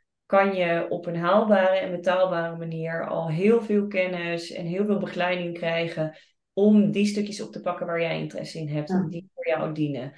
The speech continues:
Speaker 1: ehm, willen
Speaker 2: En
Speaker 1: doen.
Speaker 2: om het ook misschien behapbaar te maken, hè? Want als je met
Speaker 1: Ja.
Speaker 2: meerdere dingen zit, ja, als je het idee hebt, "Ik moet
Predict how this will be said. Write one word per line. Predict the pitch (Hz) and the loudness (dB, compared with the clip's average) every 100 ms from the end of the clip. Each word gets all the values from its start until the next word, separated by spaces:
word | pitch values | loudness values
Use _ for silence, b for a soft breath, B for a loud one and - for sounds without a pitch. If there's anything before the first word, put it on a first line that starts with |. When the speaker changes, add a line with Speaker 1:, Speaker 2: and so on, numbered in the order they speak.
| b b _ - | b b _ -6
Speaker 1:
ehm, | 160 156 156 156 156 - | 0 0 0 -2 -6 -10
willen | 170 180 170 | -6 -2 0
Speaker 2:
En | 202 | 2
Speaker 1:
doen. | 185 | 4
Speaker 2:
om | |
het | 180 170 | 4 2
ook | 175 | -2
misschien | - 185 175 | -2 2 2
behapbaar | 160 190 190 160 - | 4 4 4 4 2
te | 165 | 0
maken, | 160 151 151 151 | 0 0 0 -2
hè? | 175 | -2
Want | 175 | -2
als | 165 - | -4 -4
je | |
met | 165 | -2
Speaker 1:
Ja. | 170 | -2
Speaker 2:
meerdere | 165 - 165 | -2 -8 -8
dingen | 165 165 | -8 -6
zit, | 151 185 175 | 2 4 4
ja, | 170 160 151 156 | 2 -2 0 -2
als | 170 | -2
je | 180 | -2
het | - | -2
idee | - 180 196 | 0 8 10
hebt, | 190 190 | 10 6
"Ik | |
moet | 180 185 | 4 2